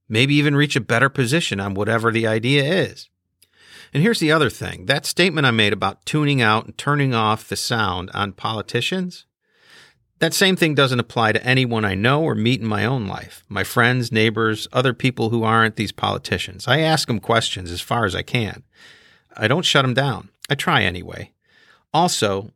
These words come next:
that best friend I mentioned at the beginning, as crazy as he makes me with his politics,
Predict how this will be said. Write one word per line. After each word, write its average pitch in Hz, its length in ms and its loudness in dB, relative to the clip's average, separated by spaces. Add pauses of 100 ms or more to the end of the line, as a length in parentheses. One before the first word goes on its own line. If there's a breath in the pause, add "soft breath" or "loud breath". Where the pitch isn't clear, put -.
(160)
that 135 180 0
best 143 220 0
friend 156 280 0
I 160 80 2
mentioned 156 360 -2
at 147 80 -4
the 147 40 -4
beginning, 151 540 -2 (240)
as - 140 -6
crazy 143 580 2
as 151 140 0
he 170 100 2
makes 143 320 2
me 107 80 0
with 101 200 -2
his 117 120 0
politics, 107 640 -4